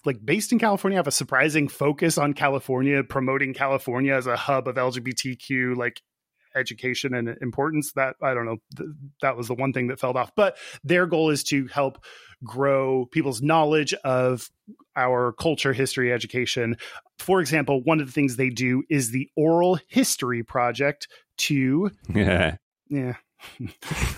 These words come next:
Speaker 1: Right. <laughs> Am I right, fellas? Um, it, they capture video testimony of L G B T Q people who were there and witnessed important seminal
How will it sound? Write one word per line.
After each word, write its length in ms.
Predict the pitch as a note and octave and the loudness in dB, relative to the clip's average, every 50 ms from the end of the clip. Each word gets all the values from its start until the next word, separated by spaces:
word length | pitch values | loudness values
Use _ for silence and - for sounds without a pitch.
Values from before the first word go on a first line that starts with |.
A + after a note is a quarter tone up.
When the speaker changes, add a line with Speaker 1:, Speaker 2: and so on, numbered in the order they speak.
| - - - - _ _ | -12 -18 -20 -20 _ _
Speaker 1:
Right. 260 | C3+ B2+ A#2+ B2 C3+ - - - - - - - - - - | -2 -2 -2 -2 -4 -6 -8 -10 -8 -8 -8 -10 -12 -14 -16
<laughs> 500 | - _ - - - - - F3 D#3+ - | -18 _ -18 -14 -12 -6 -2 -2 0 0
Am 120 | - C#3 C3+ | 2 4 4
I 40 | C3+ | 4
right, 220 | C3+ C3 A#2 - | 4 4 2 4
fellas? 300 | - C#3+ C#3+ C#3+ C#3 - - G#3 | 2 2 0 0 -2 2 4 6
Um, 200 | F#3+ F3+ E3 - - - - - D3+ C3+ | 6 6 4 0 -6 -10 -10 -8 -6 -6
it, 400 | - - - A#3+ B3+ B3+ C#4+ C#4 - - - - _ | -4 -2 -2 -2 -2 -2 -4 -6 -6 -8 -8 -10 _
they 160 | E3+ G3 G3+ | 2 2 2
capture 680 | G3 G3 - - C3+ G#3 G3 - - - - G#3+ F#3 F#3 | 2 -2 -4 0 2 2 2 2 0 0 2 4 4 2
video 600 | E3 C#3 C3 C3 C3+ F#3+ G#3+ G#3 A3 A#3 A#3 A3 | 2 -2 -8 -2 0 2 2 2 2 2 2 2
testimony 640 | G#3+ - - A3+ B3+ - - - D#3 C#3+ D3 C#3+ D3 | 2 2 0 0 0 0 0 -2 0 0 2 2 2
of 100 | D3+ C#3 | 2 2
L 120 | C#3+ D3 C#3 | 2 0 0
G 80 | C#3+ - | -2 -6
B 80 | D#3 | -8
T 220 | B2+ - D#3+ C#3+ - | -6 -4 -6 -6 -6
Q 260 | - - F3 A3 A3+ | -4 0 0 0 0
people 540 | - - C3 A#2 - C3 C3 C3+ D3 C#3 - - _ _ _ _ - | -2 -6 -8 -8 -4 -4 -2 -2 -2 -4 -6 -16 _ _ _ _ -2
who 140 | F#3 G3+ | 0 0
were 220 | F#3 D#3+ E3 D#3+ D3+ C3 A#2 A2+ A#2 _ _ _ | 2 2 2 2 2 0 -4 -12 -18 _ _ _
there 340 | E3 C3+ D#3 E3+ F3 F3 E3+ | -4 0 2 2 4 4 4
and 180 | E3 C#3+ B2+ A#2 | 2 2 0 -2
witnessed 460 | C#3+ F#3+ - - D#3 C#3 C3+ - - | -4 -4 -4 -2 -2 -2 -2 -2 -2
important 680 | C#3 C3+ B2 - - - D#3 D#3 E3 E3+ D#3+ D3+ - | -2 -2 -2 -2 -2 0 0 0 0 -2 -6 -6 -4
seminal 600 | - - - D3+ D3 C3+ C#3 C3+ C3 C3 - - | -2 0 0 2 2 2 2 2 0 -2 -4 -6